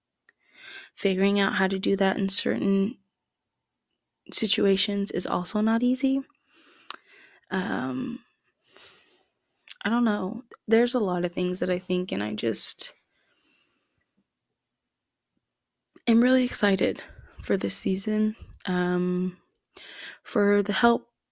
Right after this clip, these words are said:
for the gems it's gonna bring to you guys, that it's gonna bring to me, that it's gonna bring to other people. Um, I'm just stoked. I'm just really,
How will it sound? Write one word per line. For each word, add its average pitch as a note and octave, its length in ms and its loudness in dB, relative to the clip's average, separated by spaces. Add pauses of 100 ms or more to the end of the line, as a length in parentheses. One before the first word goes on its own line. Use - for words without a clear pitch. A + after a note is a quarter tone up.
(180)
for F#3 640 2
the F3+ 340 -2
gems F#3+ 500 2
it's - 140 -8
gonna F#3 180 -2
bring F#3 180 -4
to - 160 -2
you G3 120 0
guys, F3+ 360 -2
that - 80 -6
it's - 120 -4
gonna - 160 -6
bring - 180 -10
to - 120 -6
me, G3 340 0 (560)
that - 120 -6
it's - 100 -4
gonna F#3 160 -4
bring F#3 180 -4
to - 120 -6
other G3 140 4
people. F#3 580 0 (420)
Um, F3 500 -4 (1600)
I'm G#3+ 80 -2
just A#3 200 0
stoked. - 460 0 (1120)
I'm G#3+ 40 -4
just G3 240 -4
really, G3+ 500 2